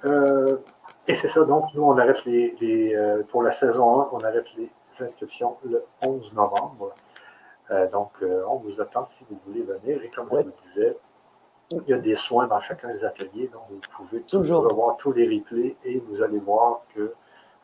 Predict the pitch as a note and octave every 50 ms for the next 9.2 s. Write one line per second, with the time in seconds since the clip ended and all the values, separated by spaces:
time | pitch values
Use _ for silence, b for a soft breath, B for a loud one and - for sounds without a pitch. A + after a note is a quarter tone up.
0 | _ _ - A2 G2+ F#2+ F#2 G#2+ A#2 A2+ A2 A2 G#2+ G#2 G2 F#2+ G2+ G2+ - -
1 | A#2+ A#2+ A#2 A2+ A#2+ A2 G#2+ A#2 A#2+ - - - _ - C3 B2+ A#2 A2 G2+ G2+
2 | G#2+ A2 A#2 B2 B2 A#2 A2 A2 - - A2 - - B2+ B2+ A#2 - - - -
3 | - - D#3 C#3 E3 D3+ D3+ - - - - - A2 G#2 - F#2 - _ _ _
4 | B B B B B B B B B B A2+ C#3 F3 E3 - - - - - G3+
5 | F#3 - E3+ D3 C#3+ D#3+ E3 - - C#3 C3 D#3+ D#3+ - C#3+ B2+ D#3 E3 C#3+ C#3+
6 | - - - F3 D#3 - - - - - - D3+ D3 C#3+ - D#3+ D#3 C3+ B2 -
7 | - - - - D3+ C#3 B2 - - E3+ - B2 - - C3+ A#2 A#2+ A#2+ - -
8 | D3 D3 D3+ - - - - - C3+ B2+ A#2+ B2 B2 A#2+ A#2 - - - C#3 C#3+
9 | - - - -